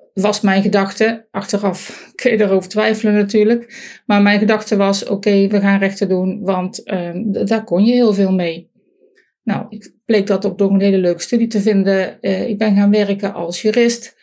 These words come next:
en ben al heel snel via arbeidsrecht in H R gerold. Dat heette toen nog, eh, personeel en organisatie. Want ja, hoe werkt dat dan? Dan ben je jurist en dan komen de mensen naar je toe, managers, en die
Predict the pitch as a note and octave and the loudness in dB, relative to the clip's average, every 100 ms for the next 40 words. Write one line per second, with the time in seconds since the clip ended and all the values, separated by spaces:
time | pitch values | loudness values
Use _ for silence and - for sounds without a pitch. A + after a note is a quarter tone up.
0 | _ _ _ _ _ A3+ G#3+ G#3+ A3 G#3 | _ _ _ _ _ 0 0 0 0 0
1 | G3+ G3+ G3+ G3 G#3+ G#3 G3+ F#3+ F3+ F#3 | 0 2 2 4 4 2 0 -2 -2 -2
2 | G3+ A3 G#3 G3+ G3 F#3 F#3 - F3 F3 | -2 0 0 2 0 0 -2 -4 -8 -8
3 | - - _ _ _ _ _ _ _ G3+ | -12 -16 _ _ _ _ _ _ _ -2
4 | F#3+ F#3+ F#3 F#3 - A#3 G3+ - G#3+ G3+ | 0 -2 -2 -4 0 0 -2 -6 0 2
5 | F#3+ E3+ - _ _ _ _ _ _ _ | 2 0 -8 _ _ _ _ _ _ _
6 | - G#3+ G3 F#3+ G#3 G3+ F#3+ F#3 - F#3+ | -6 -2 0 0 0 2 0 -2 -4 -4
7 | F#3 G3 F#3+ G3+ F#3+ F#3 G3 F#3+ G3+ G3+ | -2 -4 0 0 2 0 -2 0 0 2
8 | A3+ G#3 G#3+ G3 - - - _ G3+ G#3+ | 0 0 -2 -2 -4 -20 -20 _ -4 0
9 | G#3 G#3 G3 A#3 A#3 G#3+ F#3+ F3+ F#3 G3+ | 2 2 2 0 0 -2 -4 -4 0 0
10 | G#3+ G3+ G3 F#3+ F#3+ A3+ A3 - - A3 | 2 2 2 2 0 0 0 -2 -4 0
11 | G3+ G3+ G3+ G3 G3+ G#3 G3+ G3+ F#3+ F#3 | 0 2 0 2 2 2 0 -2 -2 -4
12 | G3 G#3 G3 G3+ G#3 D#3+ F3+ G#3+ - G3+ | -2 0 2 2 2 0 -4 -6 -2 0
13 | F#3 F3+ G3 G3+ | 0 -4 -8 -12